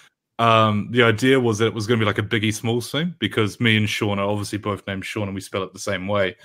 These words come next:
And I'm big 'cause I'm, like, six three, six four, and, and, like, overweight, and he's, um, and he's, like, six four maybe. No, sorry, not six four. What am I saying?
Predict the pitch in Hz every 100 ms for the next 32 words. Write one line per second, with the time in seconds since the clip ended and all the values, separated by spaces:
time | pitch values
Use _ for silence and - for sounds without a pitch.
0 | - - - - 110 104 113 110 104 107
1 | 98 95 104 98 95 - - - 104 -
2 | 104 - 98 - 107 95 92 87 82 _
3 | _ _ _ - 104 95 90 92 90 -
4 | 107 98 104 95 95 - 104 95 107 95
5 | 90 101 92 87 85 _ - 110 104 113
6 | 107 90 - 95 - - 104 - - -
7 | _ _ - 107 98 95 92 92 92 _
8 | _ _ - 113 - 113 98 - 92 -
9 | 95 95 98 104 95 98 87